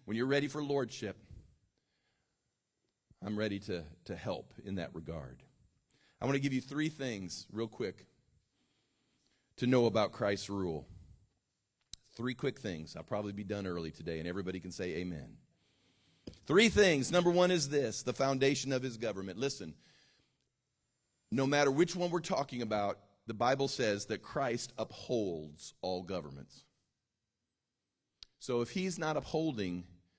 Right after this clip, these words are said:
your life, if he's not upholding your family, if he's not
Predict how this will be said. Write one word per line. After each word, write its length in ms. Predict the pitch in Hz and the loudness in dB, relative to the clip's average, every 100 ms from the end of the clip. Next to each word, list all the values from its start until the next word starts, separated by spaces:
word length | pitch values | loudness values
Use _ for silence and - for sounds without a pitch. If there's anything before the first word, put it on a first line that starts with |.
| _ _ _ - | _ _ _ -12
your 160 | 92 87 | -8 -4
life, 400 | 95 113 139 98 | 0 2 0 -6
if 140 | 90 | -8
he's 160 | 110 107 | -8 -8
not 180 | 101 | -8
upholding 400 | 101 - 110 104 | -8 -6 -6 -6
your 120 | 92 85 | -6 -8
family, 500 | 117 117 127 135 113 | -6 -4 -4 -4 -6
if 100 | - | -8
he's 200 | 101 98 | -8 -6
not 180 | 90 | -6